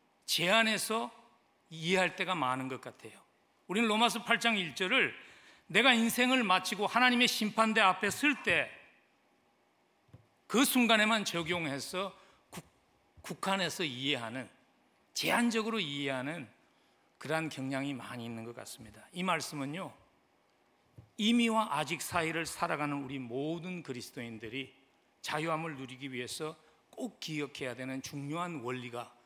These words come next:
담겨 있는 말씀입니다. 얼마 전에 주님의 부름을 받은 팀 켈러 목사님이 복음 안에서 발견된 참된 자유라는 소책자를 썼습니다. 그리고 그 책자에서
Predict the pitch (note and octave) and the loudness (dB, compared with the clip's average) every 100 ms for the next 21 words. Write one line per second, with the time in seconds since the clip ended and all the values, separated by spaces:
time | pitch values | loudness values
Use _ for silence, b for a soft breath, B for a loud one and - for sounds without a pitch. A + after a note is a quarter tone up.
0 | b - - B2 B2 A#2+ B2 C3+ A2+ G#2+ | b -20 -12 -10 -10 -10 -8 -8 -10 -10
1 | B2+ A2 G#2+ G#2+ - _ _ _ _ _ | -14 -16 -18 -20 -20 _ _ _ _ _
2 | _ _ _ _ b b b b b b | _ _ _ _ b b b b b b
3 | b _ F3 G3+ G3+ G#3+ G3 E3+ D#3 F#3 | b _ 2 4 6 6 6 4 2 0
4 | F#3 F#3 D#3+ D3+ D#3 D#3+ D3 C#3 D3 - | 2 0 -2 -4 -4 -2 -2 -4 -4 -6
5 | E3 - D#3 D3 C3 A2+ C3 A#2+ A#2+ E3 | -8 -4 -2 -2 -4 -6 -8 -8 -8 -8
6 | C3+ - _ _ _ b b b b _ | -10 -14 _ _ _ b b b b _
7 | - _ _ - E3+ G3+ B3 A#3+ G3 G3 | -20 _ _ -4 -2 4 4 6 4 2
8 | - F#3+ D3+ D3 D3 D3 D3+ D3+ - G3+ | 0 -4 -2 -2 -2 -2 -4 -4 -6 -6
9 | G3+ F#3 F#3+ F#3 C#3 C3 B2+ C3 C#3 C#3 | -4 -6 -6 -6 -6 -6 -4 -4 -6 -8
10 | - D3 - F3+ - F3+ D#3 D3+ D3 - | -8 -8 -8 -8 -8 -8 -6 -10 -10 -10
11 | C3 A2+ - - _ _ _ _ _ _ | -12 -16 -18 -20 _ _ _ _ _ _
12 | _ - D#3 F#3 F3+ F#3 - G#3+ - A#3 | _ -10 -2 0 0 -2 -2 -4 2 4
13 | F3 F3 G#3+ A#2+ | 4 0 -2 -2